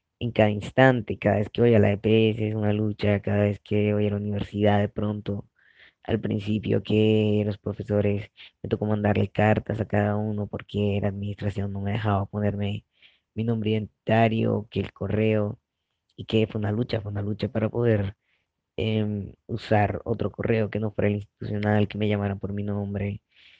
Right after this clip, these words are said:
y luego una lucha poder cambiar, eh, de nombre en la cédula para que por fin tener un correo institucional porque, eh, lo necesitaba y porque quería ya por fin que me identificara, eh, mi nombre con, con lo de la cédula, ¿cierto?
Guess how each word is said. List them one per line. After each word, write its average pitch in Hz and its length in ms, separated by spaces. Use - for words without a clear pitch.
y 120 120
luego 110 300
una 107 260
lucha 113 360
poder 104 260
cambiar, 104 520
eh, 107 380
de 107 120
nombre 104 340
en 104 80
la 104 80
cédula 104 420
para 101 160
que - 120
por 101 160
fin 101 240
tener 104 240
un 104 80
correo 107 240
institucional 104 680
porque, 101 640
eh, 107 360
lo 110 120
necesitaba 104 580
y 104 60
porque - 260
quería 98 580
ya 104 240
por 101 180
fin 107 240
que 101 120
me 101 100
identificara, 104 680
eh, 110 260
mi 110 120
nombre 107 420
con, 107 360
con 104 240
lo 101 80
de 107 80
la 107 140
cédula, 123 440
¿cierto? - 420